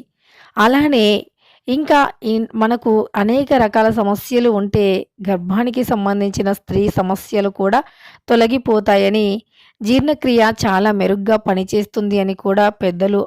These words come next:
అలానే సైంటిస్టులు కూడా చెబుతూ ఉన్నారు. అయితే ఈ తమలపాకు మనకు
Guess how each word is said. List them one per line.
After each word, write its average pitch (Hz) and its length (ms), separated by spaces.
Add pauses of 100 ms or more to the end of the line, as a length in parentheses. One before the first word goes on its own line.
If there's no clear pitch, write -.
(140)
అలానే 190 320 (440)
సైంటిస్టులు 269 720 (100)
కూడా 190 200 (260)
చెబుతూ 185 360
ఉన్నారు. 180 420 (580)
అయితే 277 320 (160)
ఈ 262 40 (120)
తమలపాకు 254 680 (160)
మనకు 220 240